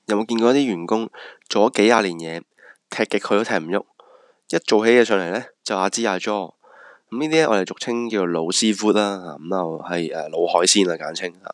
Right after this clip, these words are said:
咁究竟呢班老海鮮係點樣練成嘅呢？一連幾集，我哋會剖析下老屎忽，係，老海鮮嘅形成嘅。咁首先理親啊，我冇刻意去，誒，年齡標籤佢哋嘅。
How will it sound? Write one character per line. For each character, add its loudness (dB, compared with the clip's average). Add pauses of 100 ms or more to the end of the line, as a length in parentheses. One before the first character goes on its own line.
(640)
咁 -2
究 4
竟 2
呢 2
班 4
老 4
海 0
鮮 0
係 -4
點 2
樣 4
練 -4
成 -4
嘅 -12
呢？ -6 (800)
一 6
連 6
幾 8
集， 6 (300)
我 2
哋 4
會 4
剖 2
析 0
下 0
老 4
屎 0
忽， 4 (160)
係， -2 (160)
老 -2
海 4
鮮 2
嘅 2
形 -6
成 -12
嘅。 -14 (1000)
咁 2
首 8
先 8
理 6
親 4
啊， 2 (360)
我 4
冇 0
刻 -2
意 -6
去， -2
誒， -4
年 -8
齡 -14
標 2
籤 -2
佢 -2
哋 -6
嘅。 -8